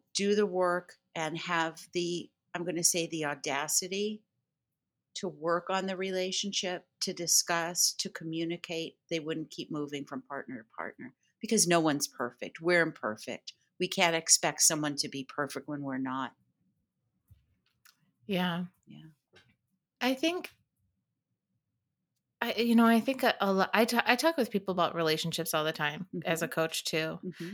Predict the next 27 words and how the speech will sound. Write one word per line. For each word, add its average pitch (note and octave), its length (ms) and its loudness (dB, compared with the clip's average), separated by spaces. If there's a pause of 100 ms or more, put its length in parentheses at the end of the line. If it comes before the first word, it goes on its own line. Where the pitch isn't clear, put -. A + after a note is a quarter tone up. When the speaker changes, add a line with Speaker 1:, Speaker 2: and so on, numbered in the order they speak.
(120)
Speaker 2:
I, A3 240 6
most B3 320 6
people G#3 240 4
come F3+ 220 0
to F#3 100 -2
me F3+ 120 2
because E3+ 360 -2
of D#3+ 140 -4
work E3+ 260 -4
stuff, G3+ 500 -4
and F#3 240 4
then F3 160 0
we E3+ 120 -2
end D#3 180 0
up D3 100 -4
talking E3 320 -4
about E3 280 -6
h-, E3 60 -10 (180)
relationships E3+ 800 0
and D3+ 100 -4
everything D3+ 360 -6
else. E3+ 340 -4 (840)
Um, F3 540 0 (2250)
what D4 320 4
would G4 200 2
you, G#3 460 4 (180)
like, F3 520 -2